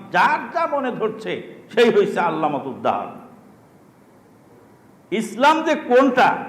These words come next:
আর ইসলাম যে কি, এটা এখন পর্যন্ত বাংলাদেশের অধিকাংশ মানুষ বোঝে নাই।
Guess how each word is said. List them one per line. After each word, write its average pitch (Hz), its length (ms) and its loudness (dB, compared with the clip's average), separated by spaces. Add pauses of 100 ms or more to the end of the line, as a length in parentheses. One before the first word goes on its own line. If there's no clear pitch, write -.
(260)
আর 190 140 2
ইসলাম 233 480 0
যে 262 100 0
কি, - 760 -2 (240)
এটা 202 180 0
এখন 233 480 2
পর্যন্ত 262 540 2 (1080)
বাংলাদেশের 226 640 2
অধিকাংশ 254 520 2
মানুষ 240 300 2
বোঝে 226 300 2
নাই। - 200 -2